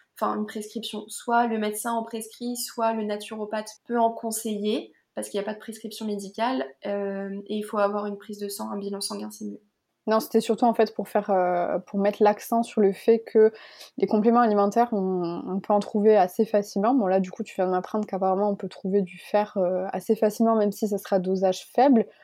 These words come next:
Speaker 1: Mm.
Speaker 2: Mais que moi, j'insiste sur le fait que, euh, se, se médicamenter, parce que pour moi, des, des compléments alimentaires, c'est comme des, des médicaments. Tout seul,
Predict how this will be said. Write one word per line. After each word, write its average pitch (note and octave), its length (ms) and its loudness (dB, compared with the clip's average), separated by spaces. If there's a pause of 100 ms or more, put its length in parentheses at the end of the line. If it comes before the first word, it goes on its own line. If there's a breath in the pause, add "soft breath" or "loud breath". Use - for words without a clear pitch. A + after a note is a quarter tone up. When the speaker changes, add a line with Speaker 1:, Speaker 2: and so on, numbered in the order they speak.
(120 soft breath)
Speaker 1:
Mm. A3+ 200 -10
Speaker 2:
Mais G3+ 120 2
que - 160 -6
moi, G#3 140 2
j'insiste G#3+ 320 -4
sur - 140 0
le F#3 60 2
fait C4 200 0
que, A#3+ 160 0
euh, G#3+ 200 6
se, F3+ 520 -4
se - 180 -18
médicamenter, G#3+ 760 2
parce F#3+ 160 2
que - 80 -6
pour G#3+ 200 0
moi, A3+ 100 6
des, F3+ 360 2
des F3 280 -6
compléments G#3 320 -2
alimentaires, G3+ 420 -2
c'est - 180 -6
comme F#3+ 260 -2
des, F#3 340 4
des F3+ 120 0
médicaments. F#3+ 580 0 (400 loud breath)
Tout A#3 160 2
seul, C4+ 360 6